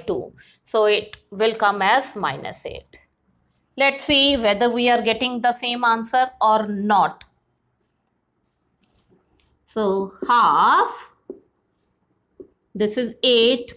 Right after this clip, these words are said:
plus thirty minus thirty-two. So half, thirty minus thirty-two, minus two and plus eight. It is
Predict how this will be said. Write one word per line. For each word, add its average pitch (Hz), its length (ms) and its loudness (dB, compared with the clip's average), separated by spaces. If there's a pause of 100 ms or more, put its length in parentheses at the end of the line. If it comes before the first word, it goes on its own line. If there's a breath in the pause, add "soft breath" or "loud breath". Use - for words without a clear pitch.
(120)
plus 320 360 -2
thirty 269 760 -2
minus 262 840 0
thirty-two. - 680 -12 (1500)
So 226 640 0 (580)
half, 254 840 2 (1400)
thirty 302 540 0
minus 311 560 2
thirty-two, 302 800 -2 (240)
minus 233 500 2
two 415 320 0 (340 soft breath)
and 226 500 2 (200)
plus 269 400 0 (120)
eight. 233 380 2 (1600)
It 185 200 -6
is 311 380 0